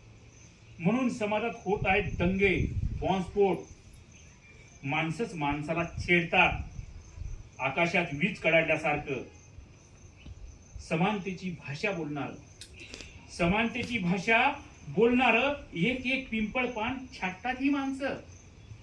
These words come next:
समानतेची भाषा बोलणार एक एक पिंपळ पान छाटतात ही माणसं.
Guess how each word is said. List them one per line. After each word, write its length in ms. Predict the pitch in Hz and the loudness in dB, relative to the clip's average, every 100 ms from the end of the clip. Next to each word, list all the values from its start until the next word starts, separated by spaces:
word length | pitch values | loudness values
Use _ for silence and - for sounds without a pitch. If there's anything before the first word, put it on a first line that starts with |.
| - - - - - - - - - - - - | -18 -16 -12 -12 -12 -20 -20 -20 -14 -16 -16 -6
समानतेची 840 | - 226 269 294 294 285 277 277 277 | 0 4 4 4 2 2 0 0 0
भाषा 400 | 233 247 254 277 | 2 4 4 2
बोलणार 440 | 269 262 269 277 | 2 0 2 2
एक 440 | 269 262 240 254 269 | 2 2 0 0 2
एक 240 | 285 285 | 0 0
पिंपळ 340 | 269 254 269 | -2 0 0
पान 360 | 269 262 277 294 - | 0 2 2 2 -2
छाटतात 380 | - 233 - 285 269 | 0 0 2 0 2
ही 100 | 269 | 0
माणसं. 460 | 262 254 262 262 | 2 4 2 2